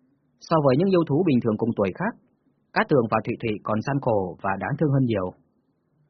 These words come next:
Dù là Cát Tường ra đời trên hồ bùn, hay là Thụy Thụy được Lâm Tịch đoạt từ quân đội Đại Mãng,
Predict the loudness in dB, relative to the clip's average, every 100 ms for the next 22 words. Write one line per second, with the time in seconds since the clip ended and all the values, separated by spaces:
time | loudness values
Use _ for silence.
0 | _ _ -6 2 4 4 2 2 2 2
1 | 0 0 0 0 0 2 2 0 -2 -2
2 | -6 _ _ _ -2 0 0 -2 -4 -4
3 | -6 -8 -10 -2 -2 0 -4 -6 -4 -4
4 | -2 -6 0 0 0 -2 -4 -2 -2